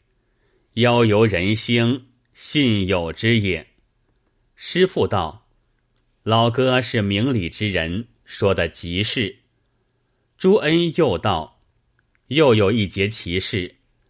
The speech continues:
常年我家养十筐蚕，自己园上叶吃不来，还要买些。今年看了十五筐，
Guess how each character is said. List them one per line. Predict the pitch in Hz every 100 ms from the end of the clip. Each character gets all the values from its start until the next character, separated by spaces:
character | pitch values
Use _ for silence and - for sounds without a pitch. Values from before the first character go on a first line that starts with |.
| _ _ _
常 | - - 156
年 | 190 160
我 | 156 95
家 | - 139
养 | 131 85
十 | 82 - 131
筐 | - 160
蚕， | 165 - 80 101 _ _ _ _ _ _ _ _
自 | - 143 113
己 | 101 85
园 | 87 95 135
上 | 139 107
叶 | 117 113 87
吃 | - -
不 | 110 101
来， | 82 85 110 - _ _
还 | _ - 110
要 | 117
买 | 104 92 80
些。 | - 101 110 - _ _ _ _ _ _ _ _
今 | 202 220
年 | 156 143
看 | - 120
了 | 104 92
十 | -
五 | 196 110 80
筐， | - 113 117 131